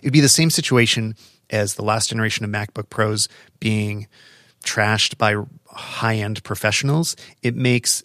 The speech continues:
the aspirational professionals think that it's not as good of a product, right? You want to, if you're just regular businesswoman and you need to, uh, have the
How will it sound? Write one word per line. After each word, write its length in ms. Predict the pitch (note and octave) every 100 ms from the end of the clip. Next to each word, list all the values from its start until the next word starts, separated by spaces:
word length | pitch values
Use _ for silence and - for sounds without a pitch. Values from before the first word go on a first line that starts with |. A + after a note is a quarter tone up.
| -
the 380 | G#2+ G#2+ G#2 B2
aspirational 840 | A#2 - A2 G2+ B2+ - F3+ F3
professionals 720 | - - E3+ - E3+ E3+ - - - - _ _ _ - C#3 - A#2+ A#2
think 480 | A2+ - D3+ C#3+ -
that 160 | A#2+
it's 160 | A2 -
not 180 | A2+ G#2+
as 100 | G2+
good 140 | A#2
of 60 | G2+
a 60 |
product, 460 | G2 G2+ G#2 - -
right? 220 | A2+ G#2+ -
You 160 | B2+ C#3+
want 420 | B2+ B2 B2 - _ _ -
to, 320 | - A2+ A2+
if 140 | C3 C3
you're 100 | C#3+
just 260 | C3+ - _ - - _
regular 540 | A#2 B2 A#2+ A#2 A2 G#2+ - -
businesswoman 680 | C3 B2 - G#2+ G#2+ G#2+ - -
and 160 | A#2 G#2+
you 320 | G#2+ A2 G#2
need 280 | G#2+ A2 G2
to, 480 | - A2 G#2 G2+ - - - _ -
uh, 280 | G#2+ G2+ F#2
have 340 | A2 G#2 G2
the 240 | G#2+ G#2